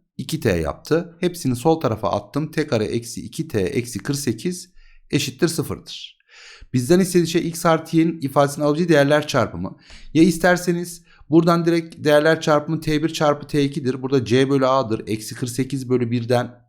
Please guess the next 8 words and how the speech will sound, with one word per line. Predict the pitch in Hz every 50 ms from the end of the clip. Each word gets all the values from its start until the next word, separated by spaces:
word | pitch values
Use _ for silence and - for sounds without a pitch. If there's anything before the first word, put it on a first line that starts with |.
| _ _ _ _ _ _ -
eksi | 123 117 - - 127
kırk | - 127 117
sekiz | 120 131 120 135 135 127
bulursunuz. | 113 87 80 80 - - - - - - - - _ _ _ _ _ _ _ _ _ _ _ -
Tamam | - - - 196
mı? | - - - - _ _ _ _ - - - _ _
Ya | - 190 160
da | 139 131 - - - - _